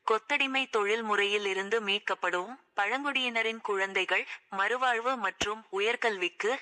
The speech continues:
அரசு சார்பில் உதவிகள் வழங்கப்படுகின்றன. இருளர் குடும்பம். சமீபத்தில் திருவள்ளூர், தர்மபுரி, கிருஷ்ணகிரி மாவட்டங்களில் மீட்கப்பட்ட இருளர் குடும்பத்தை சேர்ந்த மூன்று மாணவர்களின் உயர்கல்வி செலவிற்காக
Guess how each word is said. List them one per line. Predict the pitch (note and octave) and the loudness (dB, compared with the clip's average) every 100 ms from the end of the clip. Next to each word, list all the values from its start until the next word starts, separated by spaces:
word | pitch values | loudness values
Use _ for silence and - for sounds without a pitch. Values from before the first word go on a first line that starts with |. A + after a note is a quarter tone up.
| - - | -6 -4
அரசு | F#3+ G#3+ - - | -2 0 -2 -2
சார்பில் | - A3 G#3 A#3 A#3+ | 0 0 0 -4 -2
உதவிகள் | F#3+ G3+ A3+ A#3+ B3 | -2 0 2 2 2
வழங்கப்படுகின்றன. | G#3+ G3 G#3 G3+ G3 F#3 F3+ F3 F3 F3 F3 - _ _ _ _ | 2 0 -2 -2 0 0 -4 -2 -4 -4 -6 -8 _ _ _ _
இருளர் | G3+ G3+ A#3 C#4 C#4 | 0 2 4 4 2
குடும்பம். | B3 A3 G3+ G#3+ A3+ | 0 0 0 -4 -2
சமீபத்தில் | - F#3+ F#3 G3+ F#3 - G3+ C4 - - - | -2 -2 -2 -2 -4 -2 -4 -4 -8 -16 -4
திருவள்ளூர், | A#3 A3+ B3 A3+ G#3 B3+ - A3+ | 0 2 2 0 0 -2 -2 -2
தர்மபுரி, | G3+ A3 - G3+ A3 C#4+ - | 0 0 0 2 0 -2 -4
கிருஷ்ணகிரி | A3+ A3+ C#4 B3+ B3+ | 0 0 0 -2 -2
மாவட்டங்களில் | A#3 G3+ G3 G3 G3+ G3 G3 G#3+ | 0 0 0 -2 -4 -2 -2 -2
மீட்கப்பட்ட | F#3+ G3 G#3 G3+ - E3 - A3 C4+ - | 0 -2 0 -2 -2 -2 0 0 -2 -6
இருளர் | - A3 B3 C#4+ C#4+ | 0 2 4 2 2
குடும்பத்தை | A#3+ A3 A3 - G#3+ | 0 0 -2 -2 -2
சேர்ந்த | - F#3+ F3+ F3 B3 C#4 - | 0 -2 -2 0 0 0 -8
மூன்று | G3+ A3+ C#4 D4 | -6 -4 -2 0
மாணவர்களின் | C4+ G#3+ G#3+ G#3+ A3 - G#3 G#3+ G#3 | 2 2 2 0 0 0 0 0 -2
உயர்கல்வி | F#3+ G#3+ A#3 B3 A#3 A#3 | 2 2 2 0 0 -2
செலவிற்காக | - F3+ F3+ F3+ - E3 | -2 -2 -2 -2 0 0